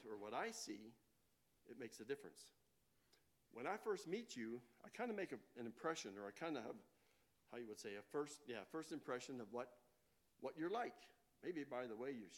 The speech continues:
shake my hand, or the way you say something, or the way you handle yourself.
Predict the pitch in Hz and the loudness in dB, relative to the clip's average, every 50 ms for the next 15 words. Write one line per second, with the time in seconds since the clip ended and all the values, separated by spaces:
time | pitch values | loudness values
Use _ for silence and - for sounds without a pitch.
0 | - - - 120 - - 131 113 107 131 131 131 147 151 113 101 92 92 95 95 | -4 -2 0 -2 0 -2 -4 -4 0 0 0 0 0 0 -2 -4 -4 -4 -4 -2
1 | 110 113 113 123 117 101 - - - - _ _ - - - 135 147 151 147 - | 0 2 2 0 0 -4 -8 -14 -20 -20 _ _ -6 0 2 2 4 2 2 0
2 | 135 123 131 - 160 147 123 104 98 95 98 117 123 123 127 127 123 110 101 - | -2 -2 -2 -2 -2 -2 -2 -2 -2 -2 -2 0 0 2 0 0 0 -2 -2 -4
3 | - - - - - _ _ - _ - - 131 160 180 151 123 110 104 104 107 | -10 -20 -20 -20 -20 _ _ -20 _ -4 0 2 2 2 2 2 0 0 -2 -6
4 | - - 107 95 117 123 | -4 -2 0 0 0 -2